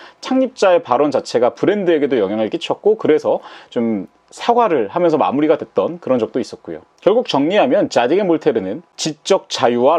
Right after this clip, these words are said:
락 에너지, 그리고 일상성, 이렇게 삼각형으로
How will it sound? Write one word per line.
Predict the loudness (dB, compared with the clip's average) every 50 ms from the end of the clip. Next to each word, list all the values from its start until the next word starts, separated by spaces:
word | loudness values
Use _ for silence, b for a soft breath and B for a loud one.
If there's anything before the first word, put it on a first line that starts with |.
| 2 2 4
락 | 2 2 2 0 0
에너지, | 0 2 2 2 -2 -2 -4 -10 -10 _ _ _ -4
그리고 | -2 -2 0 2 2 2 2 0 -2 -2
일상성, | 0 0 0 0 0 0 0 0 0 -2 -2 0 0 0 0 -2 _ -8
이렇게 | -8 -6 -2 -2 -2
삼각형으로 | -2 -2 -2 0 0 2 2 0 0 -2 -8 -4 -2 0 0 2 2 2 2 2 0 -2